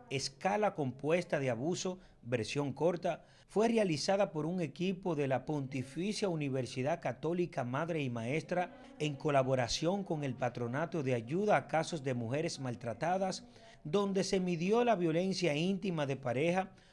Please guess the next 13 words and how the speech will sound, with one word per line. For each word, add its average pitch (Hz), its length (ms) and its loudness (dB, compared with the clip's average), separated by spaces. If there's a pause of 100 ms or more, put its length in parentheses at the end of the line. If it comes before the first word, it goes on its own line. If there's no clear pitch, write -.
(140)
con 147 240 2
una 175 180 2
muestra 151 640 2
de 131 100 0
mil 180 460 0 (100)
ciento 156 600 2
diecisiete 139 760 0
adultos 185 560 0 (460)
en 175 380 0
veintiséis 180 680 2
provincias 170 640 0
del 139 180 0
país 135 520 -2